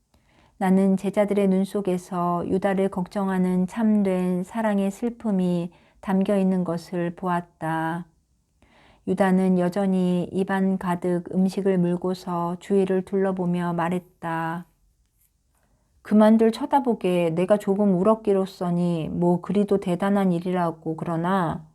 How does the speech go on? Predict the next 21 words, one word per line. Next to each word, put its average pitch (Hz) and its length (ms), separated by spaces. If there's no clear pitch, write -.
이제 196 240
다시는 202 380
안 180 220
울 202 160
거야." 170 580
유다는 196 580
친구들의 226 480
가슴에 196 480
있는 180 320
사랑을 190 460
보지 185 260
못하고 175 520
있었다. 165 880
사랑을 202 460
보기에는 175 920
유다의 185 460
영적인 180 520
눈이 170 520
너무나 185 400
멀어 180 300
있었고 165 920